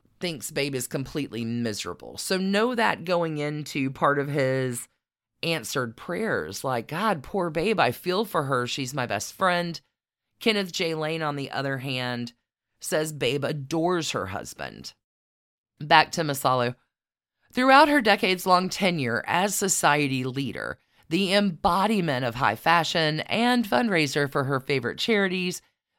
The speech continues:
Babe also occupied a role that could only have existed in her day. Certainly to fashionable women in New York, but also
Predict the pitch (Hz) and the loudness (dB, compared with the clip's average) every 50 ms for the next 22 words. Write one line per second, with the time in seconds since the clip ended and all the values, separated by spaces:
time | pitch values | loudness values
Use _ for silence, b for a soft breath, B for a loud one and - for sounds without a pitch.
0 | _ - 226 240 233 214 - - - 117 175 311 302 - - 185 170 - - 139 | _ 2 4 6 6 6 4 2 4 4 6 6 4 4 4 6 6 6 4 2
1 | 147 135 - 175 160 - - 170 156 165 170 160 139 131 127 123 123 123 127 131 | 2 2 -2 -2 -2 0 2 2 2 2 0 -2 -2 -2 0 0 0 0 0 -2
2 | 135 - - - 214 185 - - - - 202 196 202 220 220 208 202 214 175 175 | -4 -4 -2 -2 -2 -2 -2 -2 0 0 2 2 2 0 0 0 0 0 0 0
3 | 147 151 151 160 151 151 143 139 143 147 139 - - - 127 120 117 - - 123 | 0 0 0 -2 -4 -4 -4 -4 -2 -2 -2 -2 -2 -2 -2 -2 -2 -4 -6 -4
4 | 120 120 117 101 120 113 110 117 117 - 143 127 120 107 - - - 50 - - | -4 -4 -4 -4 -4 -4 -4 -6 -4 -2 -2 -2 -2 -2 -6 -8 -10 -12 -12 -14
5 | _ _ _ _ _ _ _ _ _ _ - - - 233 - - - 254 240 220 | _ _ _ _ _ _ _ _ _ _ -4 4 6 6 6 6 6 2 2 4
6 | 208 180 165 151 - - 156 156 180 - - 208 202 196 180 196 196 202 214 175 | 4 4 2 4 6 6 6 6 6 4 2 0 0 0 2 2 2 2 2 2
7 | 175 147 147 143 147 147 151 165 165 180 190 185 180 214 247 233 165 123 117 - | 2 0 2 2 0 0 0 0 0 0 -2 -2 0 0 2 4 4 2 2 0
8 | - - 170 - - - - - 262 277 269 - - 165 104 67 57 - | -2 -2 -2 -2 0 0 2 4 4 4 2 0 0 0 0 0 -2 -4